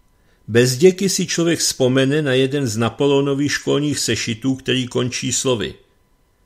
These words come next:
„Svatá Helena, malý ostrov“, a který je pramenem nejrůznějších interpretací. Čím pevněji se člověk domnívá stát na půdě faktů, tím častěji musí ustoupit.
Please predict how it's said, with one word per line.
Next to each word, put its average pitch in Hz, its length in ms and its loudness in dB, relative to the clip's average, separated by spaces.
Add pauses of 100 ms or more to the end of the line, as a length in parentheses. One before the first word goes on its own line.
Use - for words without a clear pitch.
(220)
„Svatá 131 580 0
Helena, 123 680 0 (460)
malý 110 440 0
ostrov“, - 520 -12 (840)
a - 100 -10
který 185 260 2
je 170 80 6
pramenem 156 560 0
nejrůznějších 131 800 0
interpretací. 87 1000 -8 (960)
Čím 151 360 4
pevněji 156 640 4
se 117 220 0
člověk 147 400 0
domnívá 135 680 2
stát 127 460 -2
na 135 100 0
půdě 139 360 0
faktů, 87 720 -6 (380)
tím 139 280 4
častěji 156 600 2
musí 143 340 -2
ustoupit. - 720 -4